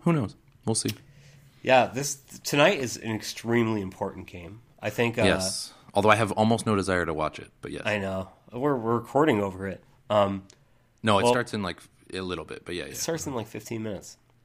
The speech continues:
Speaker 1: Yeah.
Speaker 2: And we'll probably, we'll probably be pretty close to done by then.
Speaker 1: Yes.
Speaker 2: if not done. Um,
Speaker 1: There's not much to say.
Speaker 2: yeah. I think even if the Warriors lose tonight, I would still say they would be the favorites to win the series.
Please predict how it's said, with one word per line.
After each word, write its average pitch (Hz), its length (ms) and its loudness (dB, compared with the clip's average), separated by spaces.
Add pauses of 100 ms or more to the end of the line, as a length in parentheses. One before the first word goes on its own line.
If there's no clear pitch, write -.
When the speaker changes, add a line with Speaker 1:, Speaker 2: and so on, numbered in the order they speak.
Speaker 1:
Yeah. 85 160 -10
Speaker 2:
And - 60 -6
we'll 139 100 -4
probably, 113 320 2
we'll 156 140 2
probably 117 320 6
be 95 140 -6 (340)
pretty 110 260 -4
close 101 200 -6
to 87 60 -18
done 90 160 -14
by 85 120 -14
then. 90 160 -14 (380)
Speaker 1:
Yes. 92 140 -10
Speaker 2:
if 113 160 -4
not 101 340 -2
done. 90 300 -10 (580)
Um, 98 320 2 (460)
Speaker 1:
There's 104 120 -10
not 143 100 -2
much 92 140 -4
to 82 80 -12
say. 80 240 -12 (380)
Speaker 2:
yeah. 95 140 -10 (100)
I 131 100 2
think 185 300 0
even 160 200 4
if 175 100 2
the 147 80 0
Warriors 117 400 0
lose 101 200 -6
tonight, 101 400 -6
I 104 120 -6
would 104 140 -6
still 104 220 -8
say 104 160 -6
they 101 160 -4
would 98 300 -8
be 110 220 -4
the 123 100 -6
favorites 147 460 -4
to 147 60 -6
win 143 140 0
the 131 60 -6
series. 147 500 -6